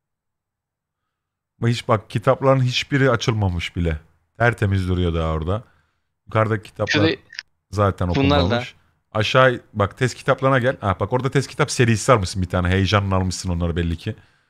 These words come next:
Speaker 2: Şunları
Speaker 1: Göz-
Speaker 2: mı diyorsun?
Speaker 1: Ha, bir tanesini göster bakayım. Ha, aç bakalım. Bak ilk sayfadan aç bakalım. İlk sayfasını aç. Bak. Sadece bu sayfa açılmış. Devam et. Bir sayfa daha çevir.
Speaker 2: Boş abi bu da.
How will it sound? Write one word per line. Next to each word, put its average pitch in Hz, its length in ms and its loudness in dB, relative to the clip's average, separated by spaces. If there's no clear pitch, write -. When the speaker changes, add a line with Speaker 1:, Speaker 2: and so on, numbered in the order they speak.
Speaker 2:
Şunları 135 320 2
Speaker 1:
Göz- 156 100 0
Speaker 2:
mı 139 60 -2
diyorsun? 110 200 -6
Speaker 1:
Ha, 131 280 4
bir 151 100 -4
tanesini 175 380 4
göster 165 400 2
bakayım. 110 420 0
Ha, 131 220 2
aç - 260 0
bakalım. 113 420 -4
Bak 110 200 0
ilk 170 160 -4
sayfadan 139 440 4
aç 98 180 0
bakalım. 87 200 -4
İlk 123 180 -6
sayfasını 110 480 0
aç. - 160 -6
Bak. 104 300 0
Sadece 147 380 6
bu 143 60 0
sayfa 123 300 4
açılmış. 110 560 -2
Devam 147 280 6
et. 127 160 -4
Bir 127 60 -10
sayfa 127 320 2
daha 131 140 4
çevir. 110 400 -6
Speaker 2:
Boş 151 240 0
abi 143 180 0
bu 127 100 -8
da. 120 120 -8